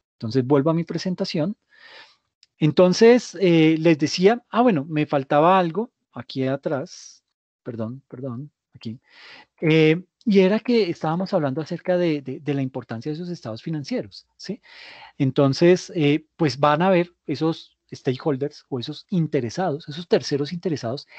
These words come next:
en conocer la información contable del, de, del ente económico. Pero cuando yo quiero conocer la información contable, yo no voy a decirle al contador, "Venga, muéstrame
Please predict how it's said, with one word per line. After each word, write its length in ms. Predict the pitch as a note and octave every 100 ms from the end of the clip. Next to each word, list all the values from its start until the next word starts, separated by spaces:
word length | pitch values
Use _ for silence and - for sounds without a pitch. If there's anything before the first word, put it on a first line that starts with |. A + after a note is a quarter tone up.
| -
en 180 | B3+ A3+
conocer 380 | G#3 F3+ D#3 C#3+
la 60 |
información 440 | D#3 F#3+ E3+ B2 A#2
contable 420 | D3+ D3+ C3+ D3
del, 220 | C#3+ E3
de, 200 | B2+ A#2+ B2
del 200 | A2 A2
ente 200 | G#2+ C#3+
económico. 480 | F3 G3+ D#3 B2+ - - -
Pero 180 | F#3 E3+
cuando 200 | F#3 E3+
yo 140 | D#3 F3
quiero 180 | C4+ -
conocer 280 | B3 C#3+ D3+
la 40 |
información 400 | E3+ F#3 C#3 C3
contable, 400 | F3 F3 D3+ D3
yo 100 | C#3+
no 100 | E3+
voy 140 | F#3
a 100 | F#3
decirle 260 | F3+ C#3 C3+
al 60 | D3
contador, 280 | F3 D3+ C3
"Venga, 200 | G3 A#3+
muéstrame 500 | G3 F#3+ G#3 A3